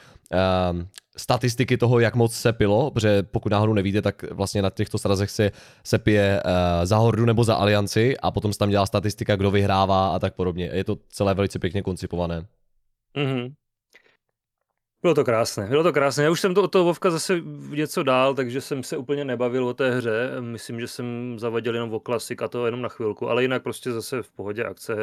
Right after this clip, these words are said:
Speaker 2: v pohodě lidi. Ty c-, lidi, co je dojeli, dojeli v pátek, tam s náma ještě zůstávali, že jo?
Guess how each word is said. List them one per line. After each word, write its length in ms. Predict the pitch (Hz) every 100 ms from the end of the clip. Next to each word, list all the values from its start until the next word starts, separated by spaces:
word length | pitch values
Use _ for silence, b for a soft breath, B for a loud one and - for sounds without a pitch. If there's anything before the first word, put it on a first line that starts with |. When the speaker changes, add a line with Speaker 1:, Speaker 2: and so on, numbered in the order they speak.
| 110
Speaker 2:
v 60 | 101
pohodě 280 | 107 110 113
lidi. 480 | 101 104 110 110 113 113 110 110 107 113 _ _
Ty 140 | - 117
c-, 220 | - 127
lidi, 200 | 113 110
co 120 | -
je 60 | 117
dojeli, 280 | 110 113 127
dojeli 260 | 120 113
v 60 | 113
pátek, 360 | - 104 104 101
tam 140 | 110
s 80 | -
náma 160 | 110
ještě 180 | 110 -
zůstávali, 580 | 104 98 - 101 104 107
že 80 | 107
jo? 200 | 101 107